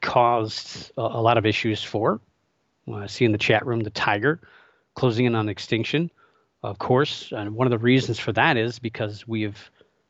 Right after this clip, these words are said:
separated these, uh, animals from other breeding groups. And when you do that, uh, you can look at, uh, here in the United States, we've got the, uh, Florida panther. There's so few of them that they're inbreeding,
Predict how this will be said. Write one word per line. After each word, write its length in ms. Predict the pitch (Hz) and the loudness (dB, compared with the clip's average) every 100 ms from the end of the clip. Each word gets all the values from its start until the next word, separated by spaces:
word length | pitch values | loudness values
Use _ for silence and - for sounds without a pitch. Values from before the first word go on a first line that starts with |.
| _ | _
separated 720 | - - 165 - 233 120 98 - _ _ - | -14 -2 -2 0 0 0 -4 -10 _ _ -10
these, 380 | 104 95 - | -10 -10 -8
uh, 280 | 110 95 - - | -6 -4 -6 -2
animals 400 | 131 120 107 104 | 2 2 2 -2
from 180 | - 110 | -4 2
other 240 | 110 117 | 2 2
breeding 460 | 104 104 117 147 113 | 0 2 4 4 2
groups. 480 | 104 104 107 - - _ _ _ _ _ _ _ | 0 -4 -4 -12 -16 _ _ _ _ _ _ _
And 180 | 110 110 | 0 2
when 100 | 117 | 4
you 80 | 113 | 2
do 320 | 107 135 113 | 4 6 6
that, 440 | 120 156 104 - - _ _ _ _ _ _ _ _ _ - | 4 4 0 -6 -14 _ _ _ _ _ _ _ _ _ -16
uh, 180 | 104 101 | -12 -8
you 160 | 104 | -6
can 140 | 110 101 | -4 -2
look 220 | 110 - | 0 2
at, 340 | 104 104 - 107 | 2 2 -2 -2
uh, 100 | 98 | 0
here 180 | 127 | 2
in 60 | 117 | 2
the 60 | 107 | 2
United 280 | 104 95 | 0 -2
States, 380 | 92 - 151 - | -4 0 0 0
we've 140 | 117 104 | -4 -4
got 200 | 95 98 | -4 -6
the, 200 | 101 95 | -6 -6
uh, 20 | |
Florida 320 | - 135 107 | -4 -2 -2
panther. 540 | - 156 170 - 95 - - - _ _ _ _ _ _ _ _ | -2 0 2 0 -6 -10 -20 -20 _ _ _ _ _ _ _ _
There's 220 | - 107 - | -8 -6 -8
so 280 | - 160 | -2 -2
few 360 | 143 - 185 220 | -2 -8 -4 0
of 120 | 113 | 0
them 180 | 104 104 | -2 -4
that 100 | 101 | -2
they're 140 | 107 | -2
inbreeding, 680 | 120 147 147 117 95 98 131 | 4 4 6 2 0 -2 -6